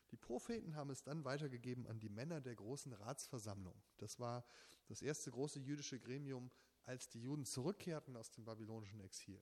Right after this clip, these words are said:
Also wir sind jetzt hier schon tausend Jahre später. Die Männer der großen Ratsversammlung, die haben schon mal drei wichtige Dinge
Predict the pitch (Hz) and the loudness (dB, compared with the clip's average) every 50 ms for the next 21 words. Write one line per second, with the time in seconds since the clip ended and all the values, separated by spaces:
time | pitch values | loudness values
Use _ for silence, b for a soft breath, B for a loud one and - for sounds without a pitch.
0 | 117 113 104 107 104 110 113 127 120 123 110 - - 120 113 - 117 107 - - | -10 -10 -10 -6 -4 -4 -4 -4 -4 -4 -6 -4 -4 -4 -4 -4 -6 -8 -8 -4
1 | 123 120 113 107 110 101 - 104 101 95 98 - - - - 95 95 - - - | -4 -2 -2 -2 -4 -4 -4 -4 -4 -4 -4 -6 -6 -6 -6 -6 -6 -6 -10 -12
2 | - - _ _ _ _ B B B B B B B B B B B B B B | -12 -18 _ _ _ _ B B B B B B B B B B B B B B
3 | B B B B _ - 107 110 135 156 165 156 151 143 131 139 147 - - 139 | B B B B _ -6 -2 0 2 2 4 6 6 6 6 4 4 4 2 0
4 | 117 123 120 - - - 120 101 95 101 92 90 92 101 - - - 143 156 170 | 2 2 2 0 0 -2 -2 -2 -2 -4 -4 -6 -8 -12 -14 -12 -4 -2 0 0
5 | 180 175 - - 143 127 113 107 113 131 151 147 151 143 - - 117 117 110 135 | 2 0 0 0 0 -2 -2 2 4 4 4 4 2 0 0 -2 -2 0 0 2
6 | 160 185 185 190 185 | 4 4 4 4 2